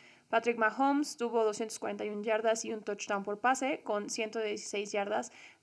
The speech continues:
de esas a Travis Kelce, quien también cachó el touchdown. En comparación, Lamar Jackson tuvo doscientas setenta y dos yardas,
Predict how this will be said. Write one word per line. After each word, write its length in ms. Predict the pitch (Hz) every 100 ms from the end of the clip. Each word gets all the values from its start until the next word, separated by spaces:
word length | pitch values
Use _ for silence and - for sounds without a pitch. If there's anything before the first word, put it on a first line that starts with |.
| _ _ _
de 280 | 185 208 226
esas 500 | 240 262 269 480 - _ _
a 160 | - 190
Travis 360 | - 202 208 -
Kelce, 420 | 226 220 254 277
quien 200 | 214 196
también 280 | 196 196 202
cachó 460 | 202 196 208 233 -
el 140 | 175
touchdown. 480 | - 156 - - 170 _ - - _ _ _
En 120 | - 233
comparación, 500 | 226 240 240 277 277
Lamar 280 | 247 233
Jackson 300 | 233 226 240
tuvo 360 | 233 233 226 226
doscientas 460 | 190 214 233 226 -
setenta 300 | 214 208 214
y 40 |
dos 180 | 214 220
yardas, 480 | 247 247 247 285